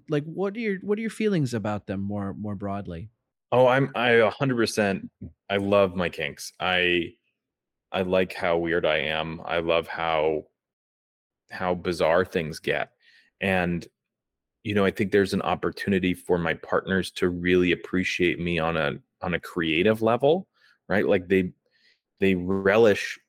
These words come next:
Speaker 2: my creativity in ways to torture them and ways to torment them. And that's really beautiful. You know, we,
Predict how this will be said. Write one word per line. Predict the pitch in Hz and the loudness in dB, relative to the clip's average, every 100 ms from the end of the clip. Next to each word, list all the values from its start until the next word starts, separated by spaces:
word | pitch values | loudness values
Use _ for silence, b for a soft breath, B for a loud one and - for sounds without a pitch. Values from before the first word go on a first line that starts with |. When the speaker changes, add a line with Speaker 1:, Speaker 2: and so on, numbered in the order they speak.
| - | -6
Speaker 2:
my | 95 90 87 85 85 82 82 _ _ _ _ _ _ _ _ _ _ _ _ _ _ - | -2 0 2 2 0 -2 -8 _ _ _ _ _ _ _ _ _ _ _ _ _ _ -14
creativity | - 104 95 90 - 95 87 67 - | -2 0 0 -2 -2 -2 0 -4 -6
in | 87 85 | -6 0
ways | 87 90 90 - | 2 4 2 -2
to | - 85 | -4 -4
torture | - 90 - 85 | 0 0 0 -4
them | - 60 52 - | -4 -6 -6 -8
and | 87 90 | -6 -4
ways | 87 90 90 - | 2 4 2 0
to | - 85 78 76 - _ _ _ _ _ | -2 2 2 0 -6 _ _ _ _ _
torment | - 101 90 80 71 | 0 2 2 0 -2
them. | 73 69 64 - - _ _ _ _ _ | -4 -2 -6 -8 -14 _ _ _ _ _
And | 92 87 85 82 - _ _ _ _ _ | -2 0 -2 -6 -12 _ _ _ _ _
that's | 95 95 104 - | 0 0 0 0
really | 110 95 | 2 2
beautiful. | 76 95 - - - _ | 2 0 -2 -8 -10 _
You | - 87 | -4 -2
know, | 80 80 | 2 2
we, | 85 92 92 92 | 4 4 2 0